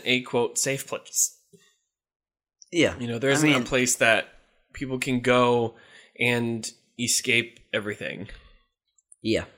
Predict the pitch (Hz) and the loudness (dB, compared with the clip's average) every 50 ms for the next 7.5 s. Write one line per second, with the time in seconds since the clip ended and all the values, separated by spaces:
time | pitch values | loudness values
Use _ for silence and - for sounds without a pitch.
0 | _ _ _ _ _ _ - 131 127 113 104 113 120 113 101 95 - - 101 92 | _ _ _ _ _ _ -8 -4 -2 0 0 0 0 -2 -2 -4 -8 -10 -8 -8
1 | 117 113 107 101 90 107 110 123 120 110 95 - - - - _ _ _ _ _ | -6 -4 -4 -4 -6 -6 -6 -4 -4 -4 -4 -6 -8 -14 -20 _ _ _ _ _
2 | _ - - 208 214 202 180 165 147 - 95 156 165 156 143 139 120 101 98 113 | _ -8 -4 0 0 2 2 2 2 2 2 2 4 2 2 2 0 0 0 0
3 | 120 117 95 92 98 107 104 - - - 113 110 104 - - 87 87 101 120 123 | 0 -2 -2 -4 -6 -6 -4 -4 -2 0 0 0 0 -2 -6 -6 -4 -4 -2 -2
4 | 123 117 - - 117 113 107 98 98 107 104 107 107 110 - - 104 87 92 92 | -4 -6 -6 -6 -6 -6 -6 -6 -6 -6 -6 -8 -6 -6 -8 -8 -8 -6 -8 -8
5 | 82 - - 92 90 90 87 - - 90 90 92 92 - - - - 165 165 - | -6 -6 -4 -4 -4 -4 -6 -6 -6 -6 -6 -8 -8 -10 -16 -18 -16 -10 -6 -4
6 | - 269 247 233 165 151 165 190 190 - - - 214 208 196 202 202 196 208 202 | -2 -2 0 0 0 0 0 -2 -6 -8 -8 -10 -10 -6 -2 -2 -2 -2 0 -2
7 | 190 180 202 196 196 190 202 190 190 | -2 -2 -2 -2 -2 -2 0 -2 -2